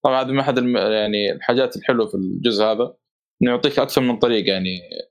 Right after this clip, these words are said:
تدخل مكان. آه، يا أخي كان المنظر مرة رهيب، بس طالع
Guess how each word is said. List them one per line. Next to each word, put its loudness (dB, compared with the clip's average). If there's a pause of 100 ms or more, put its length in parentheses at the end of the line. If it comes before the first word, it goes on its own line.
(120)
تدخل 0
مكان. 0 (760)
آه، 0 (160)
يا 2
أخي 0
كان 0
المنظر 2
مرة 2
رهيب، 0 (400)
بس 0
طالع 0